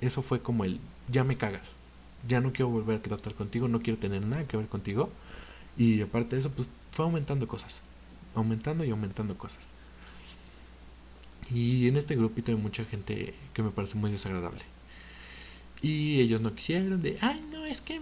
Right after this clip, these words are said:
eh, nos vamos a meter en pedos. Ay, ay, a mí sí me hace un buen tutor, aunque n-, ni siquiera sabíamos quién era hasta que nos dio clase".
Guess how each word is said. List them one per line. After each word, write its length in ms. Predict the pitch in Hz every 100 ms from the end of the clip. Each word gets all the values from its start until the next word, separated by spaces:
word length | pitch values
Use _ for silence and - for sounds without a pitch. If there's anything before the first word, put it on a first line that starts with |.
| 285 -
eh, 140 | 214
nos 220 | 208 208
vamos 200 | 285 311
a 40 | 294
meter 260 | 254 254
en 120 | 254 226
pedos. 360 | 240 202 180 -
Ay, 220 | 311 285 208
ay, 200 | 240 294
a 60 |
mí 100 | 254
sí 140 | 277 359
me 180 | 330 294
hace 240 | - 277
un 160 | 262 233
buen 160 | 262
tutor, 320 | 240 233 214 214 -
aunque 300 | 156 175 185
n-, 540 | 185 208 214 208 208
ni 100 | 208
siquiera 300 | 202 190 226
sabíamos 400 | 254 226 214 214
quién 220 | - 202 214
era 180 | 247
hasta 200 | 262 -
que 120 | 170 165
nos 140 | 160
dio 120 | 175
clase". 340 | - 151 -